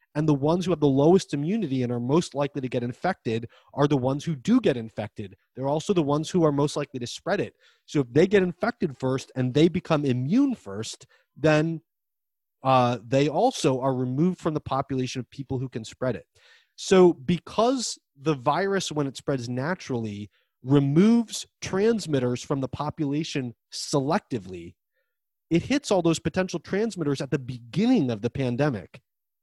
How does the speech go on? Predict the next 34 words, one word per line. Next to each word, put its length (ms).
And 440
because 420
of 140
that, 300
it 180
doesn't 340
need 440
to 220
hit 280
sixty 500
to 180
eighty 180
percent. 480
So 320
if 140
you 120
vaccinate 640
people 260
and 80
you 80
need 160
sixty 320
to 100
eighty 200
percent 340
of 80
people 260
to 120
be 120
vaccinated, 800
that's 260
because 360
you're 120
vaccinating 960